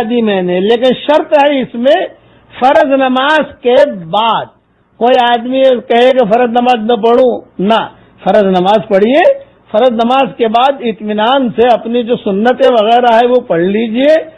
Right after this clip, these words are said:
جو فرض نماز کے بعد کے اذکار مسنونہ ہے وہ پڑھ لیجئے، جو دعائیں ہیں فرض نماز کے بعد آیت الکرسی ہے، تسبیح فاطمی ہے، وہ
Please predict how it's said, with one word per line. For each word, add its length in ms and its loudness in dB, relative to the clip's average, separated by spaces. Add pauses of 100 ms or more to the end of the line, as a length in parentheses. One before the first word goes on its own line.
(240)
جو 180 0
فرض 200 2
نماز 340 0 (120)
کے 120 2
بعد 260 -2
کے 140 2
اذکار 440 0
مسنونہ 580 0
ہے 120 4 (100)
وہ 60 0
پڑھ 200 0
لیجئے، 540 -2 (400)
جو 160 2
دعائیں 500 2
ہیں 120 0
فرض 180 -2
نماز 320 0
کے 60 -4
بعد 200 2
آیت 180 0
الکرسی 460 -4
ہے، 240 0
تسبیح 440 -4
فاطمی 440 0
ہے، 220 0 (280)
وہ 80 0